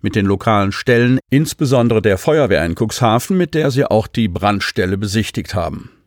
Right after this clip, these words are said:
Von der bima heißt es, grundsätzlich haben die anrückenden Kräfte Zugangsmöglichkeiten zu der Liegenschaft. Da die Lage vor Ort jedoch ein schnelles Handeln erforderte,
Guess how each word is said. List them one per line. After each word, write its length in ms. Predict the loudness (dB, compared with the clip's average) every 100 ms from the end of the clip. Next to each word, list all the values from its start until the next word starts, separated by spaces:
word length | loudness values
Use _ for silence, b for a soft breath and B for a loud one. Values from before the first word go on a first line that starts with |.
| _ _ _
Von 200 | -2 2 2
der 80 |
bima 380 | 2 2 2 2
heißt 320 | 2 0 -4
es, 280 | -8 -8 -10 -4
grundsätzlich 880 | 0 0 2 -2 -2 -4 -4 -2 0
haben 260 | 0 0
die 240 | -4 -2 0
anrückenden 600 | 2 2 0 0 0 0
Kräfte 480 | 0 -2 -2 -8 -4
Zugangsmöglichkeiten 1200 | 0 2 2 0 2 0 0 -6 0 0 0 -4
zu 140 | -4
der 140 | 0 2
Liegenschaft. 760 | 0 -4 -12 -12 -14 -18 -12
Da 160 | -10 -6
die 120 | -2
Lage 360 | 2 2 2 0
vor 140 | 2
Ort 240 | 4 4
jedoch 260 | 2 0 0
ein 300 | 2 2 0 _
schnelles 460 | -10 -4 -4 -2 0
Handeln 300 | 2 2 2
erforderte, 680 | 0 2 4 2 2 -2